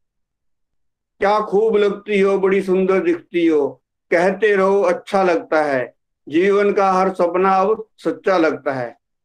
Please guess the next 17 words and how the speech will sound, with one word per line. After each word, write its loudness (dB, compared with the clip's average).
तो 0
वो 0
जो 0
आत्म 0
प्रशंसा -2
है -2
सुनना, -2
जो 0
आत्म 0
श्लाघा 0
है, -4
यहाँ 0
पर 0
भगवान 0
श्री -4
कृष्ण -4
ने 0